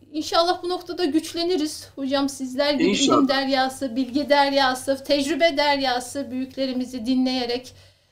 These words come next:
Speaker 1: eserleri okuyarak, e, güzel örneklere farkındalık geliştirerek geliştireceğimize inanıyorum. Yeter ki isteyelim ve bu noktada irademizin üzerine düşen gayreti gösterelim.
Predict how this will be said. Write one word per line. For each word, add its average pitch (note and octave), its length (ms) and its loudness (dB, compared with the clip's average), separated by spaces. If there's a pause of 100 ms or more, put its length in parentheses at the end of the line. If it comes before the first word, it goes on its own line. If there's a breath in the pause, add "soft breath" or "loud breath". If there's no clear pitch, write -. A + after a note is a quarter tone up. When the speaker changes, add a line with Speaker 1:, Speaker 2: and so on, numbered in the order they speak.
Speaker 1:
eserleri D4+ 560 2
okuyarak, D4 840 0
e, A#3+ 640 -2
güzel B3+ 420 2 (100)
örneklere E4 540 2
farkındalık C4 760 -2
geliştirerek B3 840 -4 (600 soft breath)
geliştireceğimize G4+ 920 2
inanıyorum. F#4 600 0
Yeter A4 440 0
ki - 60 -8
isteyelim G#4 500 0 (120)
ve E4+ 140 -6
bu F#4 100 -2
noktada F4 500 0
irademizin D#4 640 0
üzerine C4+ 500 -2
düşen C#4+ 460 -4
gayreti C4+ 420 -2
gösterelim. D#4 600 -4